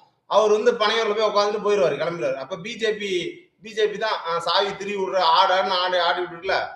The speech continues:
வாயை மூடுனா மூடிக்கணும், காதை மூடுனா மூடிக்கணும். இதுதானா விஜய்? அண்ணா, tomorrow எனக்கு பர்த்டே அண்ணா, விஷ் பண்ணுங்க.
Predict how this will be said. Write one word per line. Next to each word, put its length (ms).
வாயை 360
மூடுனா 200
மூடிக்கணும், 560
காதை 380
மூடுனா 140
மூடிக்கணும். 640
இதுதானா 420
விஜய்? 460
அண்ணா, 360
tomorrow 560
எனக்கு 540
பர்த்டே 360
அண்ணா, 340
விஷ் 220
பண்ணுங்க. 520